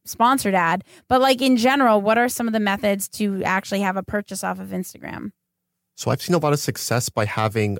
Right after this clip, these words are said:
Speaker 2: um, a shoppable Instagram link in your profile. Uh,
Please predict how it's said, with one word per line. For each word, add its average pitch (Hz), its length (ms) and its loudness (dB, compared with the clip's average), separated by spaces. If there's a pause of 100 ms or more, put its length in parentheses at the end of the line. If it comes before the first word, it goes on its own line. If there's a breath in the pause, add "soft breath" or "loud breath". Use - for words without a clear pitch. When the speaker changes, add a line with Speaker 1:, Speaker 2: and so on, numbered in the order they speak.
(100)
Speaker 2:
um, 98 180 -2
a 95 60 -4
shoppable 107 720 0
Instagram 95 760 -2
link 101 220 0
in 101 80 -2
your 90 140 0
profile. 80 600 -4 (540)
Uh, 120 80 -2